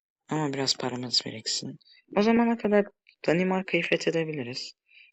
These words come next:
Danimarka'nın müttefiki kim? Müttefik yok. Çok güzel. Direkt alalım. Hiç beklemeyelim. Orduya verdiğimiz para tamam. Az olabilir. Danimarka'nın direkt başkenti Kopenhag'a elli bin kişilik ordumuzu gönderiyoruz.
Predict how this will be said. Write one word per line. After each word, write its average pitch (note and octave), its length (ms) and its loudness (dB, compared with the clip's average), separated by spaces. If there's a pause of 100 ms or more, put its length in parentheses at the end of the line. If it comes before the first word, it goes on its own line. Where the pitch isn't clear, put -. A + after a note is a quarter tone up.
(100)
Danimarka'nın D#3+ 600 -2
müttefiki D3+ 680 -6
kim? - 220 -12 (960)
Müttefik G#3 600 4
yok. A#2+ 160 -4
Çok - 260 0
güzel. - 300 -12 (120)
Direkt F3 320 4
alalım. A2+ 280 -8 (440)
Hiç - 260 0
beklemeyelim. A2 540 -4 (800)
Orduya E3 380 4
verdiğimiz D3+ 600 -2
para C#3 400 -8 (120)
tamam. A#2+ 360 -8 (180)
Az C#3 200 -4
olabilir. A#2+ 560 -6 (840)
Danimarka'nın E3 680 -2
direkt C#3 260 -4
başkenti C3 460 -2
Kopenhag'a B2 560 -2
elli D3+ 460 0
bin C#3+ 200 2
kişilik - 420 -2
ordumuzu A#2+ 500 -4
gönderiyoruz. A2 720 -12